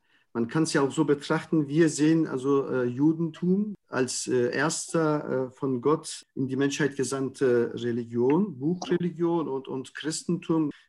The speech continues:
war ein Update und, und Islam ist nochmal ein Update von der gleichen Wurzel sozusagen.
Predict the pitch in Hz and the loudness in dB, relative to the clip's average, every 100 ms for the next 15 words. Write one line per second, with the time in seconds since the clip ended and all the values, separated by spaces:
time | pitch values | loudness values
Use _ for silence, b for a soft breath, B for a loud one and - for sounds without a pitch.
0 | _ 131 127 127 120 156 - - 196 196 | _ -2 0 -2 -2 -4 -6 0 4 4
1 | 190 147 139 131 - 127 - 139 131 123 | 2 -4 -6 -8 -8 -8 -4 -4 -2 -4
2 | - 127 117 117 110 110 120 - 123 120 | -4 -6 -6 -6 -4 -6 -6 -6 -6 -6
3 | - 123 120 117 123 120 - 104 101 101 | -4 -4 -4 0 0 0 -2 -4 -4 -4
4 | 117 - 107 95 98 - 104 101 101 101 | -4 -4 -6 -6 -10 -8 -6 -6 -8 -8
5 | 98 95 | -10 -12